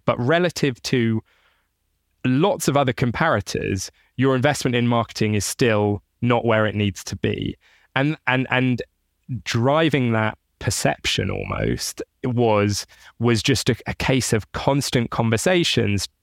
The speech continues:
planting seeds, explaining things, lots of little things that over time sort of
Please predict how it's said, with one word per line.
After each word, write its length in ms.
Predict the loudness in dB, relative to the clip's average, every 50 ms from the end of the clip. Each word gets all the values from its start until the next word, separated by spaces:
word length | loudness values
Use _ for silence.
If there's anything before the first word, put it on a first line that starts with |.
| _ _ _
planting 460 | -2 0 2 2 0 0 0 -2 -2
seeds, 560 | -2 -2 0 0 2 2 0 -2 -4 -6 -10 -16 -18 -20 -14 -10
explaining 640 | -10 -8 -8 -4 -2 0 0 2 2 2 0 0 0
things, 340 | -2 -4 -4 -4 -4 -2 0
lots 280 | 2 2 0 2 0
of 100 | 0 2
little 360 | 2 0 0 0 0 -2 -2
things 340 | 0 0 0 0 0 0 0
that 160 | -2 -2 0
over 240 | 0 2 2 2 0
time 360 | 0 2 2 2 2 2 0
sort 220 | 0 -2 -2 -2 -2
of 140 | -4 -4